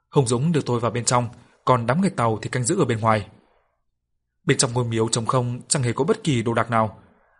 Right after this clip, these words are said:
Bao quanh chỉ là bốn bức tường đã được phủ một màu rêu xanh. Ở góc bên trái của ngôi miếu là một cánh cửa gỗ sơn màu đỏ. Khi tôi vừa đưa mắt chú ý đến cánh cửa gỗ đó,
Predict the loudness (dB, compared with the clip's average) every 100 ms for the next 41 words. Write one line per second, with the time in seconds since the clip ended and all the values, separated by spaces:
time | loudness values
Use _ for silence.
0 | _ 2 4 2 0 -2 -4 -2 0 0
1 | 2 0 0 -2 -2 0 0 2 2 2
2 | -2 -4 0 -2 0 0 2 0 -4 _
3 | _ _ _ _ _ _ _ _ 2 2
4 | 2 0 0 -2 -2 -2 -2 0 0 -2
5 | -6 -20 -2 2 2 0 -4 0 0 2
6 | 0 0 0 0 2 4 4 -2 _ _
7 | _ _ _ _ _ _ -4 0 2 2
8 | 2 0 0 0 -2 -2 -2 0 -2 -4
9 | -2 0 2 4 4 4 2 0